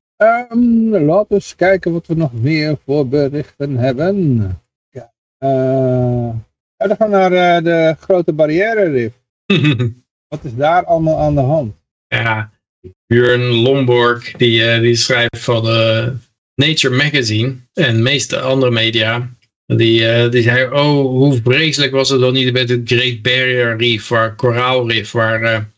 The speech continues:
Speaker 2: dat ging allemaal door klimaatverandering, was dat allemaal kapot aan het gaan en zo." En wat komt er nou, eh, uit? In de, in dezel-, in hetzelfde,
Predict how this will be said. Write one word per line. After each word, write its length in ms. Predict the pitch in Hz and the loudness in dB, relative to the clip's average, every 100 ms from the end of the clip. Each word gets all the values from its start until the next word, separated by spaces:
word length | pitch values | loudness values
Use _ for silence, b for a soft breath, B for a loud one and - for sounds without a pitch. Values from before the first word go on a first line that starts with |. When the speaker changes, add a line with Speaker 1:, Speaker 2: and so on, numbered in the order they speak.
| b b b _ _ | b b b _ _
Speaker 2:
dat 120 | - 117 | -4 -2
ging 200 | 139 131 | -2 0
allemaal 200 | 143 143 | 0 2
door 200 | 135 131 | 0 0
klimaatverandering, 1080 | 143 131 139 147 - 139 131 135 127 123 123 | 0 0 0 -2 -2 -2 0 0 0 0 -2
was 180 | 117 | -2
dat 160 | 131 123 | -2 -2
allemaal 640 | 123 120 117 113 113 113 110 | -2 0 0 0 0 -2 -2
kapot 500 | 120 107 - 147 127 | -4 -2 -2 0 0
aan 100 | 113 | -4
het 120 | 110 | -4
gaan 360 | - 113 110 | -2 0 0
en 100 | 110 | 0
zo." 220 | 110 104 104 | 0 0 0
En 180 | 107 | 2
wat 220 | 117 123 - | 2 0 0
komt 240 | 160 147 | -2 0
er 80 | 139 | -2
nou, 320 | 131 131 127 | 0 2 2
eh, 180 | 127 127 | 2 0
uit? 320 | 139 170 170 | -2 -2 -2
In 120 | 180 | 0
de, 180 | 180 165 | 0 0
in 160 | 165 180 | 0 -2
dezel-, 380 | 165 147 175 190 | 0 2 0 0
in 140 | 160 | 0
hetzelfde, 880 | 165 156 - 190 208 151 151 147 127 | 0 0 0 0 0 -2 0 0 -4